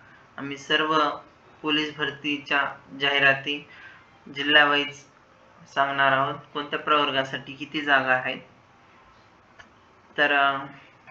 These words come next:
आपण इथे बघूया, सोलापूर शहर पोलीस शिपाई या पदासाठी बत्तीस जागा आहेत.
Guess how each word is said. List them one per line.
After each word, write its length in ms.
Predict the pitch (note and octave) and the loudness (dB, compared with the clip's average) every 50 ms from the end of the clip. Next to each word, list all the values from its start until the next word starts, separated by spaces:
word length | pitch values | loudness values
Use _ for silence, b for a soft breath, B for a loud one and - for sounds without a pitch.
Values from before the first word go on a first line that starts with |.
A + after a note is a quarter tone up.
| - - - | -20 -8 -6
आपण 240 | - - - D#3+ D#3 | -6 -6 -4 -6 -6
इथे 180 | D#3 D3+ E3+ | -4 -4 -4
बघूया, 440 | D#3+ D3+ D#3+ D#3+ D3+ D3 D3 D3 D3 D#3+ - - - - | 0 0 0 0 2 0 0 0 0 -2 -6 -14 -12 -4
सोलापूर 380 | - D3+ D3+ D3+ D3+ D3+ D#3+ D#3 | -2 2 2 2 2 2 -2 -2
शहर 320 | D3+ - D3+ C#3+ C#3+ C#3+ D3 | 0 0 2 2 0 0 -2
पोलीस 460 | D3 - - - D#3 D3+ D#3 D#3 - | -4 -10 -6 -4 -2 -2 -2 -4 -8
शिपाई 320 | - D3+ - C#3 C#3 C#3 | -12 -8 -6 -4 -2 0
या 100 | C#3 C#3 | 0 -2
पदासाठी 680 | C3+ C3+ D3 C#3 C3 C#3 C3+ C3+ C3+ B2+ B2+ - C#3+ D3 B B B B B B | -2 -2 -4 -2 -2 -2 -2 -2 -6 -8 -8 -8 -12 -14 B B B B B B
बत्तीस 480 | C3 C3 - - - - E3+ E3 D#3 - | -4 -4 -4 -4 -2 -4 -4 -4 0 2
जागा 280 | D#3+ D3+ C#3+ C3+ C3+ C3 | 4 4 4 6 4 6
आहेत. 340 | B2+ B2+ B2+ C#3 D3 D#3 | 6 4 2 0 -4 -10